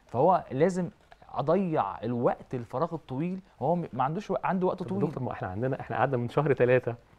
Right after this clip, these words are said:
Speaker 2: احنا في شهر تسعة او شهر عشرة ااهو، تمام، والاطفال قاعده في البيت، يعني
Speaker 1: كويس.
Speaker 2: تمام، لغايه يعني ما فيش نادي، ما فيش، ما فيش تمرين، ما، ما فيش سباحه، ما فيش اي حاجه هو، هو ممكن ي-، يعملها. يعني ازاي بقى انا اقدر اخرجه من الحته دي تاني، ارجعه للمود الطبيعي؟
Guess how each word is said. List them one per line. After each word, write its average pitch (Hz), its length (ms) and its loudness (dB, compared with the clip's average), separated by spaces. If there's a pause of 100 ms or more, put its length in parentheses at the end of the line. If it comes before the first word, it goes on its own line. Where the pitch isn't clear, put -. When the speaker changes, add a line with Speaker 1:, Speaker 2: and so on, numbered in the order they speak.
(100)
Speaker 2:
احنا 104 120 -6
في - 80 -12
شهر 143 180 2
تسعة 131 260 0
او 117 80 2
شهر 131 220 6
عشرة 117 320 6
ااهو، 120 140 0 (400)
تمام، 117 280 0 (100)
والاطفال 123 400 2
قاعده 156 180 4
في - 60 -6
البيت، 127 360 0
يعني 95 140 -8
Speaker 1:
كويس. 123 460 4
Speaker 2:
تمام، 113 280 0
لغايه 127 280 4 (180)
يعني 95 200 -8 (180)
ما 110 60 -8
فيش - 200 -4
نادي، 127 340 0
ما 110 100 0
فيش، - 360 -8
ما 107 80 -2
فيش 123 160 -10
تمرين، 120 440 -2
ما، 107 140 -2 (100)
ما 107 80 -6
فيش 127 140 -10
سباحه، 131 580 8
ما 117 100 0
فيش 139 220 -8
اي 175 200 4
حاجه 156 240 2
هو، 160 220 6
هو 151 340 2
ممكن 143 380 -4
ي-، 110 360 -4 (180)
يعملها. 107 440 0 (520)
يعني 101 300 -4 (120)
ازاي 123 240 6
بقى 196 200 10
انا 190 100 6
اقدر 185 280 6
اخرجه 180 440 8
من 147 120 6
الحته 160 260 2
دي 151 100 0
تاني، 143 300 4
ارجعه 120 360 8
للمود 156 300 4
الطبيعي؟ 139 460 2